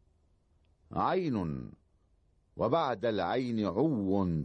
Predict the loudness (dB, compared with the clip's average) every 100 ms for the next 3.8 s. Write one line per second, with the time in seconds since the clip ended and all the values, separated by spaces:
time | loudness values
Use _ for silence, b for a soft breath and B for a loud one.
0 | -2 -2 -2 0 0 0 -2 -8 -14 _
1 | _ _ _ _ _ _ _ _ _ _
2 | _ _ _ _ _ _ _ _ _ _
3 | _ 2 4 2 0 0 0